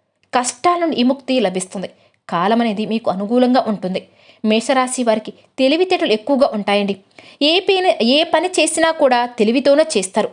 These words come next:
అనుకున్నది సాధిస్తారు కూడా. వీరికి నాయకత్వ లక్షణాలు ఎక్కువగా ఉంటాయి. అందరికంటే గొప్పగా బతకాలి అని కూడా అనుకుంటారు. జీవితంలో ఏదైనా సాధించాలనే తపన, గొప్ప సంకల్పం కూడా ఉంటుంది. దానికోసం ఎంత కష్టమైనా పడతారండి.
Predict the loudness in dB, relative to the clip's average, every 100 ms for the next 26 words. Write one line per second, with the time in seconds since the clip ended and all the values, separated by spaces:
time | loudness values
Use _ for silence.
0 | -6 -4 -2 0 2 0 -2 -2 -2 -4
1 | -4 -4 -2 -8 -10 -20 _ -2 -2 -2
2 | -4 -4 -4 -2 -4 -4 -2 -2 -4 -4
3 | -4 -4 -4 -2 -2 -2 -6 -6 _ _
4 | _ -20 -4 -2 0 0 0 -2 -2 -2
5 | 0 -2 0 0 -2 -2 0 0 0 0
6 | -2 -2 -2 -6 -6 -6 -6 _ _ -14
7 | -6 -4 -2 0 0 2 0 0 0 -2
8 | -2 -2 -2 -2 -4 -2 0 0 -2 -4
9 | 0 0 0 -2 -4 -6 -4 -4 -4 -2
10 | -4 0 -2 -2 -6 -2 -2 -2 -6 -10
11 | -14 _ _ _ -20 -20 -2 0 0 -2
12 | 0 0 0 0 0 -2 -2 -2 0 0
13 | 0 0 0 0 -2